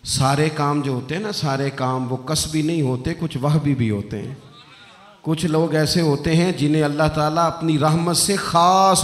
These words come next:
बना लिया करता है। ये ख़ास लोग हैं जिन्हें अल्लाह ने ख़ास बना लिया। मेरे दोस्तों, अल्लाह ताला ने ना ख़ास लोगों का इंतखा-, इधर देखो मेरी तरफ।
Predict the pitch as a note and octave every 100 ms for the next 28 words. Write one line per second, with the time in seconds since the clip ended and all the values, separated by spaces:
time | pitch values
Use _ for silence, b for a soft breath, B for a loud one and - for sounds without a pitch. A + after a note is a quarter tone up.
0 | D3 C3+ B2+ B2 A#2 A2+ A2+ A2 - -
1 | - - B B B B - F3+ - G#3
2 | A#3 C#4 C#4+ - A#3 A3 G#3+ G3+ F3 F#3+
3 | G3+ F#3+ G#3 G#3 G3+ - G3+ A3 G#3+ E3
4 | D3+ C#3+ B2 A#2+ A2 - - B2 D3 F3
5 | F#3 F3 G#3+ A3+ A#3+ - - - - -
6 | _ _ _ - _ _ _ _ F#3+ G#3+
7 | B3+ B3 B3+ A#3 B3+ B3+ C4+ D4 C#4+ -
8 | - A#3+ B3+ C4+ C4+ C4 - A3 G#3 F#3+
9 | F#3+ F#3 E3 E3+ F#3 G#3+ A#3 A#3 A3+ A3
10 | G#3 G3 E3 C3+ -